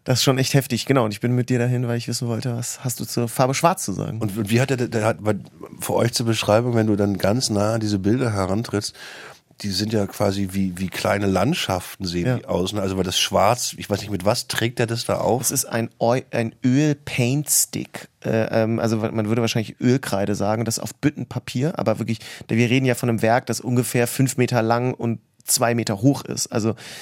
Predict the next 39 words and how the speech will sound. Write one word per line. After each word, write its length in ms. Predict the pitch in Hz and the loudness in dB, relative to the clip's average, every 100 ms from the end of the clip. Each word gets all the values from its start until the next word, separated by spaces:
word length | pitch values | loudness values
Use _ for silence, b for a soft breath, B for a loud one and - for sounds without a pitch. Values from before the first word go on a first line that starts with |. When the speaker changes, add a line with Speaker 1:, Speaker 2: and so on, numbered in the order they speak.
| B | B
Speaker 1:
das, 180 | 113 110 | -2 -2
äh, 240 | - 120 - | 0 0 2
und 180 | 120 120 | 2 2
das 200 | 131 - B B | 2 0 B B
plötzlich, 280 | - 127 135 | 0 0 0
das, 180 | 120 - | -2 -2
das 160 | 123 - | -4 -2
Papier 400 | 123 - 135 110 | -2 2 2 2
wirkt 240 | 131 - | 0 2
ja 80 | 117 | 0
fast 220 | 117 - | 0 -2
wie 60 | 113 | -4
eine 100 | 113 | -4
Skulptur, 340 | 123 - 131 | -6 -4 -2
weil 100 | 117 | 0
es 40 | 113 | 2
so 200 | 135 170 | 2 2
fett 280 | - 160 | 2 0
da 80 | - | 0
aufgetragen 480 | - - - 127 - | 0 -2 -2 -2 0
ist. 100 | 117 | 2
Da 60 | 120 | 4
muss 220 | 156 - | 4 2
jemand, 340 | 131 131 - - _ _ - | 2 0 -2 -10 _ _ -20
äh, 40 | 80 - - _ - | -18 -20 -20 _ -12
Dutzende 600 | 107 165 - - 156 135 | 2 2 4 2 2 2
Schichten 380 | - 156 - 131 | 2 2 0 0
dieser 220 | 120 120 | 2 4
Ölkreide 480 | 135 160 - 107 107 | 6 4 4 0 0
drauf 260 | - 110 | 0 0
gemalt 380 | - 107 113 110 | 0 -2 -2 0
haben, 240 | 117 120 120 B B B | 0 0 -2 B B B
bis 140 | 123 | -2
das 160 | 123 107 | 0 0
so 180 | 131 151 | 2 2
schwarz 420 | - 123 139 - | 4 4 4 0
und 140 | 120 | -6
fett 320 | - 147 - | 0 0 0
wirkt. 320 | 113 113 - | 0 0 -2